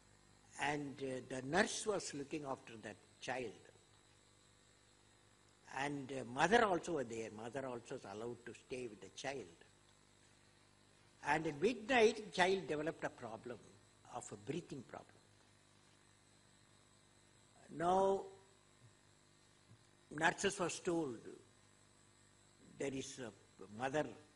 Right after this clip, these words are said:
anxiety, she said, "My child is in trouble. You help the child, call the doctor." She phoned to the doctor.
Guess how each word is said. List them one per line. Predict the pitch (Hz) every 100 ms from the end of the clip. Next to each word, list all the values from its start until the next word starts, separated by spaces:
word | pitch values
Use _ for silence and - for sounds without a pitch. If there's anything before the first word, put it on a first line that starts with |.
| - - 113
anxiety, | 120 - 143 135 139 135 - -
she | - 117
said, | - 139 113 - - - - - - - - - - - - - - - - 117
"My | 113
child | 113 139 131 123
is | 120
in | 117 107
trouble. | 156 196 202 - - - - - - - - - - - - - - -
You | 123
help | 117 127 113
the | 127
child, | - 160 160 170 170 -
call | - 127 120
the | 120
doctor." | 104 117 - 123 107 - - - - - - - - - - - - - - - - - - -
She | - 180
phoned | - 170 185
to | 156
the | 120
doctor. | 104 - -